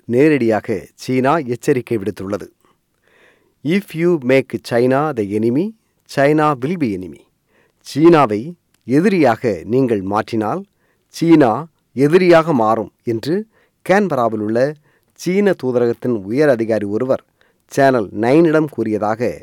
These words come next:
செய்தி கசிந்துள்ளது. இந்த செய்தி கசிவை அடுத்து சீன ஆஸ்திரேலிய உறவு குறித்த பதட்டம் மேலும் அதிகரித்துள்ளது. ஆஸ்திரேலிய சீன உறவில் பதட்டத்தை ஏற்படுத்தியதே ஆஸ்திரேலியாதான். எனவே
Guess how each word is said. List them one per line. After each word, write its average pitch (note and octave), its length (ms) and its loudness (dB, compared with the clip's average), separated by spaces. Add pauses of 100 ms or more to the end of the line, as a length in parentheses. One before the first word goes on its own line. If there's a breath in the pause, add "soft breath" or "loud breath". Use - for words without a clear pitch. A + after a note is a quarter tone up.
செய்தி C#3 440 -2
கசிந்துள்ளது. G2 640 -8 (480 soft breath)
இந்த A#2+ 140 0
செய்தி F#3 460 0
கசிவை B2 540 0
அடுத்து B2 320 -2 (600)
சீன D#3+ 320 4
ஆஸ்திரேலிய B2+ 440 0
உறவு A2+ 240 0
குறித்த G#2+ 420 -6
பதட்டம் C3+ 420 -2 (140)
மேலும் A#2 560 0
அதிகரித்துள்ளது. G2+ 720 -6 (600 soft breath)
ஆஸ்திரேலிய F#3 560 0
சீன C#3+ 300 0
உறவில் A2+ 400 -2 (480)
பதட்டத்தை F3+ 540 0 (120)
ஏற்படுத்தியதே B2 640 -2
ஆஸ்திரேலியாதான். A#2+ 760 0 (220)
எனவே A2 340 -2